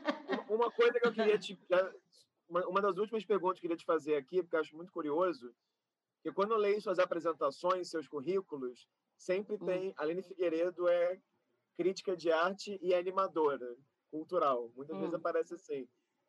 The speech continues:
Speaker 1: Queria que você
Speaker 2: Uhum.
Speaker 1: explicasse o que que você entende no termo animadora cultural.
Speaker 2: Ah, é? É porque, porque não existe nada sem a animação. Ânima. Ânima é alma.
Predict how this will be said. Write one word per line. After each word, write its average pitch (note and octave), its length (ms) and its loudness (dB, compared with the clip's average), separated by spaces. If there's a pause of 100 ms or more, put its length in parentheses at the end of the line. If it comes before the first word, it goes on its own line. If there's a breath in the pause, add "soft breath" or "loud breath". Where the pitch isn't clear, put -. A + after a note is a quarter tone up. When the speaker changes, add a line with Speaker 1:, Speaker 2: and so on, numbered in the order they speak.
(160)
Speaker 1:
Queria F#3 140 0
que G3+ 40 -4
você A#3 80 2
Speaker 2:
Uhum. A#3 60 4
Speaker 1:
explicasse G3 460 2
o - 40 -20
que - 160 -20
que - 80 -20
você B3 140 -2
entende G#3+ 500 -2
no E3+ 120 -6
termo E3+ 460 -2
animadora D#3+ 640 0
cultural. D3+ 580 -2 (2000)
Speaker 2:
Ah, A3 220 -2
é? G#3 280 -2 (460 soft breath)
É E4 100 6
porque, D4+ 260 2 (1000)
porque E4 200 2
não F4+ 140 2
existe F4 360 2
nada D4+ 420 4
sem G#3+ 480 0 (140)
a G3 140 0
animação. F3+ 640 -2
Ânima. F#3+ 840 0 (160)
Ânima C4 580 6
é G3 100 8
alma. E3+ 760 2